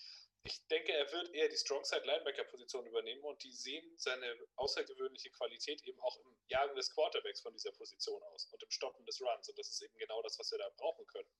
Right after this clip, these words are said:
Dazu noch ein bisschen Coverage-Fähigkeit und ich glaub, der wird am Ende ein sehr variables Deadline am Ende der Saison haben und sich vielleicht für einen längerfristigen Vertrag empfehlen. Also als der damals gekommen ist, hab ich noch gedacht, was soll denn das? Ist Mosley jetzt gleich auf dem,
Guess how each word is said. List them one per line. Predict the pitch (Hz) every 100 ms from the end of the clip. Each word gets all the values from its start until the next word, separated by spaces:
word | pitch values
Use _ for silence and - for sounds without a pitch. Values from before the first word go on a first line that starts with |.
| _ - - - _
Dazu | 110 -
noch | 156 147
ein | 135
bisschen | 127 123
Coverage-Fähigkeit | 165 165 131 - 117 110 - 117
und | -
ich | -
glaub, | 131
der | 147 -
wird | 147
am | 120
Ende | 127 135
ein | 127
sehr | - 135 147 156 _ _ _
variables | 127 131 131 135 139 -
Deadline | 139 151 104 101
am | -
Ende | 104 101
der | 95
Saison | - - 101 98
haben | 104 -
und | 113
sich | -
vielleicht | - - 131
für | -
einen | -
längerfristigen | 131 127 - - 127 120
Vertrag | - - 120
empfehlen. | 110 - 135 98 - _ _ _ _ -
Also | - 110
als | 117 143 -
der | 143
damals | 139 143 -
gekommen | - 165 170
ist, | 185
hab | 165
ich | 151
noch | 147
gedacht, | 143 135
was | - -
soll | 131 156
denn | -
das? | 165 147
Ist | 131
Mosley | 139 151 - 139
jetzt | 139 -
gleich | 123 127
auf | 123
dem, | 135 117